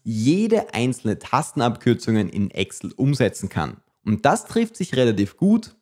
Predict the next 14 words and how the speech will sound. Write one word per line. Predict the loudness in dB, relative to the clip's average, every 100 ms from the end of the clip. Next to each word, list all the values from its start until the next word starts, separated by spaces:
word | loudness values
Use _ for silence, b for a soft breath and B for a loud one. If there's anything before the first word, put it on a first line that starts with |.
| _
da | 0
ich | 0 0
mit | -2 -2
jeder | -4 0 2 2 0
Tastenabkürzung | -2 -4 -4 -2 -2 0 0 0 2 0 -2 B B
über | 0 4 4
die | 2 0
Alt-Taste | 2 0 -2 -2 -2 0 -2 -4 -6 _
alles | -4 -2 -2 -2
machen | -4 -4 -6
kann, | -4 -2 -2
was | -4 -4
ich | -4
möchte. | 0 0 0 -6